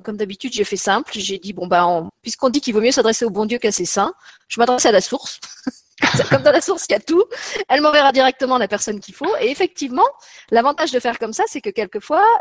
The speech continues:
elle m'envoie la réponse par quelqu'un que je, comme je disais, que je connais même pas. Euh, il faudrait que je retrouve un, un exemple concret. Je sais qu'une fois, euh, la, la réponse, euh, elle m'a été donnée par je sais plus quelle, quelle divinité ou personnage de l'histoire, euh, dont j'avais jamais entendu le nom.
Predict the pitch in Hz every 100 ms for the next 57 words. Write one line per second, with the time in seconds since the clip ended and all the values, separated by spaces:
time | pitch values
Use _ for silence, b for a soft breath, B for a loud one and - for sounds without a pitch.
0 | - 208 247 302 302 254 226 285 415 480
1 | - _ 208 - 220 - 415 - - _
2 | - 214 208 226 247 - 427 254 - 262
3 | 330 320 - 415 - B B B B -
4 | 196 208 196 220 233 214 - - 254 196
5 | 185 185 - B B B B B B 185
6 | 214 220 240 233 220 208 - 440 302 220
7 | 262 220 - 330 359 269 202 185 185 180
8 | 135 185 190 190 349 403 220 180 180 185
9 | 180 202 196 262 185 - - - 277 185
10 | 160 151 _ - 160 143 135 - _ -
11 | 202 214 214 214 - 269 294 254 - 208
12 | 220 208 202 202 190 - 247 269 294 240
13 | 190 180 175 165 170 262 294 247 208 202
14 | 185